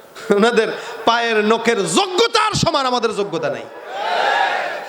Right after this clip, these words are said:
নিজের চোখে দেখতেন। হ্যাঁ, কাশফওয়ালা কিছু দিল আল্লাহ পাক তৈয়ার করে দিছেন এই জমিনে, যারা তাদের দিলের চক্ষু খুললে সব দেখতে পাইতো।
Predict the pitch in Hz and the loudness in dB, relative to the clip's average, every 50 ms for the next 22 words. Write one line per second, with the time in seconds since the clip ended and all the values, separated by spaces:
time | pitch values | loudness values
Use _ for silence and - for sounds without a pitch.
0 | - - - - - - - - - 208 247 320 339 294 349 339 330 320 311 - | -14 -16 -16 -18 -18 -20 -18 -4 2 4 4 4 4 4 4 4 4 4 2 2
1 | 330 392 392 - 320 381 370 330 - - - 294 247 254 339 392 392 - - - | 0 0 0 0 0 0 0 0 0 0 0 2 2 2 2 2 0 -2 -4 -8
2 | - - - - - - - - - - - - - - 269 311 330 330 330 320 | -12 -14 -14 -14 -16 -16 -18 -6 -2 -2 -2 -2 -2 -2 0 2 2 2 2 2
3 | 311 311 320 - - 320 302 240 - 403 440 427 415 403 392 381 370 339 - 349 | 0 -2 -2 -2 -2 -2 0 0 2 2 2 2 0 0 2 2 2 2 2 0
4 | 330 - - - 320 311 302 294 294 277 226 202 254 262 254 226 226 - 254 254 | -2 -2 -4 -4 -2 -2 0 0 0 -2 -2 -2 -2 -2 -2 -4 -4 -2 0 0
5 | 226 226 175 202 202 196 196 185 139 - - - - - - - - 143 202 226 | 0 0 -2 -2 -2 0 0 -2 -2 -4 -8 -16 -20 -20 -18 -14 -4 -2 0 0
6 | 233 220 208 - 214 208 220 208 - 143 165 269 415 440 453 427 349 - - 403 | 0 0 0 0 0 2 2 0 0 0 2 2 2 4 2 -2 0 0 0 0
7 | 403 - - 269 - - 302 294 285 262 - - 233 226 190 180 185 - - 185 | 0 0 -2 0 0 2 2 2 2 0 0 0 -2 -4 -4 -6 -8 -6 -8 -8
8 | 143 135 113 - - | -8 -8 -8 -10 -14